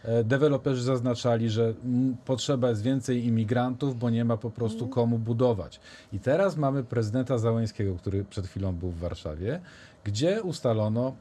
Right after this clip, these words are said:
Speaker 1: że będą oba rządy namawiały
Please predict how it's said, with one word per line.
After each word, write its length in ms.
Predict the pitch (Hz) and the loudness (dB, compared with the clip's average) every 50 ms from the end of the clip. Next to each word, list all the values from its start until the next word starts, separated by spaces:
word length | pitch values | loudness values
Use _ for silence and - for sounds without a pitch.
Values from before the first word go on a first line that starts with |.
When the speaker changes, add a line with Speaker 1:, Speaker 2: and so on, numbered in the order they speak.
| - | -8
Speaker 1:
że 400 | 110 98 92 90 98 104 104 104 - 95 | -6 -6 -4 -2 -2 -2 -2 -2 -4 -6
będą 960 | 90 85 85 107 127 139 147 147 147 147 143 127 131 127 123 120 120 120 | -10 -8 -2 0 0 0 0 0 0 0 0 0 0 0 0 0 -2 -4
oba 320 | - 123 117 110 107 98 95 | -4 -4 -2 0 0 0 0
rządy 340 | 92 117 135 147 143 139 127 | 0 -2 -2 -2 -2 -2 -2
namawiały 800 | 123 110 104 101 95 90 85 85 104 113 117 117 107 107 110 | 0 0 0 -2 -2 -4 -4 -2 -2 0 0 0 0 -2 -4